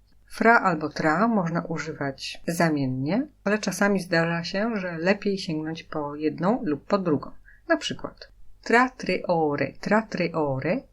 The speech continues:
za trzy godziny. Tra tre, tra tre. Można się przejęzyczyć. Tra tre.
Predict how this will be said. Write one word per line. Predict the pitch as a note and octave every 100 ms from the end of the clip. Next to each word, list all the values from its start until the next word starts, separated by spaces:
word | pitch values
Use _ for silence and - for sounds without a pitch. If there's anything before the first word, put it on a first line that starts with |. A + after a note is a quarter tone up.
| _
za | - G3
trzy | G3 - F#3
godziny. | E3+ D#3+ D3 D3+ C#3 - -
Tra | - A#3 A#3+
tre, | - D#3+ C3+ - -
tra | A3 A#3
tre. | - E3+ C#3 - -
Można | G#3+ G#3+ G#3
się | G3 G3
przejęzyczyć. | F#3+ G3 F3+ E3+ D3+ - - - -
Tra | - F#3+
tre. | G3 F3+ C3+